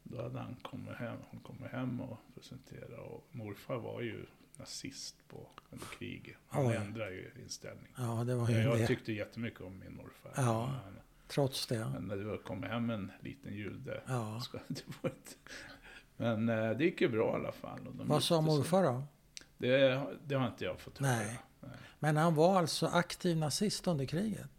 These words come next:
Speaker 1: Nej, inte aktiv, han var nazist.
Speaker 2: Ja,
Speaker 1: Det
Speaker 2: men,
Speaker 1: var många
Speaker 2: eh,
Speaker 1: svenskar.
Speaker 2: övertygad
Speaker 1: Ja,
Speaker 2: nasse.
Speaker 1: ja, han hade den inställningen.
Speaker 2: Ja. Vet du vilken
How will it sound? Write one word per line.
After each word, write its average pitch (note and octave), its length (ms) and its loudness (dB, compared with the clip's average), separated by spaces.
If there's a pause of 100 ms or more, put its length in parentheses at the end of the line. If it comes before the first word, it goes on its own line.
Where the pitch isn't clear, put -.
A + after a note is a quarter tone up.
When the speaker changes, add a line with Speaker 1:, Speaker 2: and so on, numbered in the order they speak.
Speaker 1:
Nej, - 100 -4
inte A#2+ 180 4
aktiv, - 340 -4
han A2 140 -2
var A2+ 160 0
nazist. - 580 -8
Speaker 2:
Ja, A#2+ 60 -8
Speaker 1:
Det A#2 140 -4
Speaker 2:
men, C#3+ 240 0
Speaker 1:
var A#2+ 80 4
många A#2 160 4
Speaker 2:
eh, - 60 2
Speaker 1:
svenskar. D#3+ 240 10
Speaker 2:
övertygad D#3 560 6
Speaker 1:
Ja, C3 120 2
Speaker 2:
nasse. A#2+ 300 4
Speaker 1:
ja, G#2+ 320 2 (220)
han - 320 -8
hade - 240 -12
den - 240 -12
inställningen. - 540 -6
Speaker 2:
Ja. B2 240 -8 (180)
Vet D3+ 180 4
du D#3+ 80 4
vilken C3+ 680 2